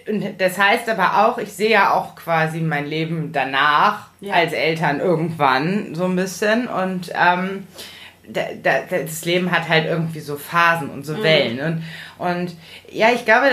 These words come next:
Speaker 1: ich, ich glaube manchmal, das ist so ein Irrglaube, dass zu diesen Wellen und zu diesen Phasen gehört, dass sich die Jüngeren auch immer um die Älteren kümmern, weil
Speaker 2: Mhm.
Speaker 1: das früher immer so war.
Speaker 2: Mhm.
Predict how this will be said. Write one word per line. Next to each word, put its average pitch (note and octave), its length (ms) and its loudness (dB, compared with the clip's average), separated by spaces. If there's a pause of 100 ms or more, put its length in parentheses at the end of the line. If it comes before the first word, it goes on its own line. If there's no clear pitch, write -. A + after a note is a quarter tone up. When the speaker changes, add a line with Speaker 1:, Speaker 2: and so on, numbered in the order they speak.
(100)
Speaker 1:
ich, - 200 -10
ich - 180 -14
glaube A#3 280 -2
manchmal, G#3+ 340 0
das E3 160 0
ist D#3+ 220 -8
so D#3+ 60 -2
ein C3+ 100 -6
Irrglaube, D3 500 2
dass C#3 240 -4
zu - 80 -8
diesen D#3+ 300 0
Wellen D3 300 2
und C#3 100 -6
zu - 100 -6
diesen D#3 240 -6
Phasen D#3+ 460 2
gehört, D3+ 460 0
dass D3 180 -4
sich - 420 -8
die D#3+ 120 -4
Jüngeren E3+ 360 0
auch A#2 160 -2
immer D#3+ 240 0
um C#3 80 -4
die C3 80 -4
Älteren D#3 460 -2
kümmern, C#3+ 340 -4
weil B2 120 0
Speaker 2:
Mhm. C3 40 2
Speaker 1:
das - 120 0
früher D3+ 320 0
immer A#2 200 -2
so A#2 160 -6
war. D3+ 320 2
Speaker 2:
Mhm. F3 200 -6